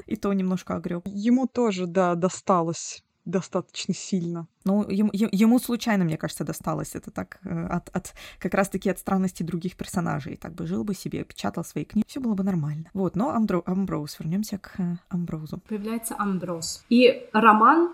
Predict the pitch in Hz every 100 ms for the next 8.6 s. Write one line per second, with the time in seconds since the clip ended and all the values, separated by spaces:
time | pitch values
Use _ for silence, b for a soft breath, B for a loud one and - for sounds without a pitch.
0 | - 214 214 208 - 220 226 285 302 233
1 | 190 - 196 - 190 185 180 - 214 202
2 | 180 220 - 170 214 190 160 165 - 202
3 | 175 175 175 175 226 233 214 202 190 175
4 | 165 170 208 196 214 - - 185 277 -
5 | - _ _ _ _ - - - - 208
6 | 226 220 202 196 196 226 294 233 175 -
7 | _ - 220 247 - 226 233 - 247 208
8 | - 202 165 156 -